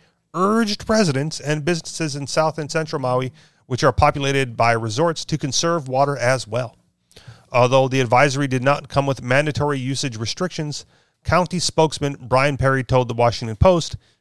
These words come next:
"It is a part of a holistic effort to conserve water across the island. Water department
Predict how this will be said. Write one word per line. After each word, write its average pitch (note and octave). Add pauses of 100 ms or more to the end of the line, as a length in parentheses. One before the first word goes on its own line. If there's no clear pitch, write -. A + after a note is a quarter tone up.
"It C3
is C3
a C3
part E3+
of C3+
a C#3
holistic D3+
effort C3
to C3
conserve C3
water A#2
across A#2
the A2
island. G#2+ (460)
Water D#3
department C#3